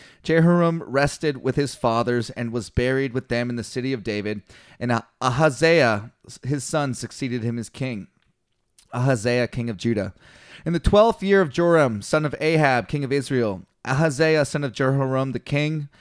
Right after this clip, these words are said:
of Judah, began to reign. Ahaziah was twenty-two years old when he became king,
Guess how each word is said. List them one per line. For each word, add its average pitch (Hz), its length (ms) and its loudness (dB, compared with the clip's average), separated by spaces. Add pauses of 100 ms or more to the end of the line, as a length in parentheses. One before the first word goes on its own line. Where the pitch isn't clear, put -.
(160)
of 101 100 -10
Judah, 147 300 0
began 131 380 -2
to 131 100 -2
reign. 113 420 -4 (480)
Ahaziah 151 580 2
was 143 200 -2
twenty-two 165 460 -4
years 160 340 -2
old 143 220 2
when 135 100 -2
he 127 160 -2
became 135 400 -6
king, 131 360 -8